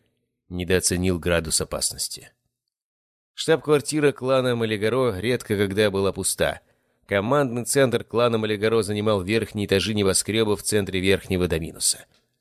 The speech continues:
Огромные экраны на стенах показывали тактические карты, спутниковые снимки активных разломов,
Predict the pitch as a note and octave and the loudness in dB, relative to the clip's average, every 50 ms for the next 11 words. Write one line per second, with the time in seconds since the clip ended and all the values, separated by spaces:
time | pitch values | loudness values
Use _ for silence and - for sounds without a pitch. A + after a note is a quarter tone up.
0 | _ _ - D2 C#2+ C#2+ E2 F#2+ A2 A2+ G#2+ G2+ G2 G2 F#2+ F#2 - - G2+ G#2+ | _ _ -10 -10 -10 -8 -4 0 2 2 2 2 0 -2 -2 -4 -6 -4 -2 0
1 | A#2 A2 G#2 G2+ G2+ F#2+ - - - - A2+ A2 A2 G2+ - - F#2+ - - G#2+ | 0 0 -2 -2 -4 -4 -6 -6 -2 0 0 2 0 -2 -2 -6 -6 -2 0 0
2 | A2 F#2+ G2+ G#2 G2+ G2+ G2 - F#2+ - - - G#2+ - - A2+ - - G2+ F#2+ | 0 2 0 0 0 0 0 -2 -4 -4 -4 -6 -4 -2 0 0 0 0 -2 -4
3 | - - G#2 G#2+ G2+ - - - - _ _ _ _ _ _ _ _ - - - | 0 0 0 0 0 -2 -6 -16 -20 _ _ _ _ _ _ _ _ -12 -12 -6
4 | - A2 A#2 A#2 A2+ A#2 G#2 - G#2+ G#2+ A2 G#2+ - - - G2 G#2 A#2+ A#2 G#2+ | -4 -2 -2 0 0 -2 -2 0 0 0 2 2 0 -2 -2 -2 0 0 0 2
5 | - A2 G#2 F#2+ - - A#2 A#2 A2 A2 - - G#2+ G#2+ F#2 - G2 G2 A2 A#2 | 2 2 2 2 -2 -4 -4 0 0 0 0 0 0 0 0 -2 -4 -2 0 0
6 | A2 F2 C#2+ - | 0 -2 -6 -14